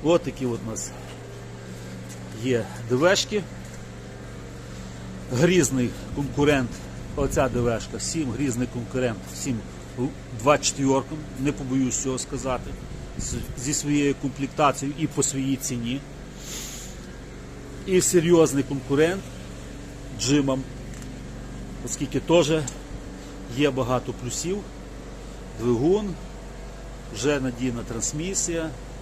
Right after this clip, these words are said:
гідравлічний, е, розподільник в ньому є, трактори швидкі, тридцять кілометрів біжать. Ви, я їх заводив, е, то дуже приємно працює, е, п'ятдесятка, ритмічно працює класично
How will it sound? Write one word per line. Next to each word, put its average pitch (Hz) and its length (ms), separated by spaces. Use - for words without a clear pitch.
гідравлічний, 120 680
е, 110 340
розподільник 143 720
в 165 40
ньому 160 240
є, 143 280
трактори 151 440
швидкі, 160 580
тридцять 143 300
кілометрів 131 540
біжать. 123 440
Ви, 143 220
я 143 140
їх 143 160
заводив, 165 560
е, 131 280
то 139 220
дуже 135 200
приємно 131 560
працює, 123 500
е, - 20
п'ятдесятка, 160 720
ритмічно 143 560
працює 123 720
класично 127 560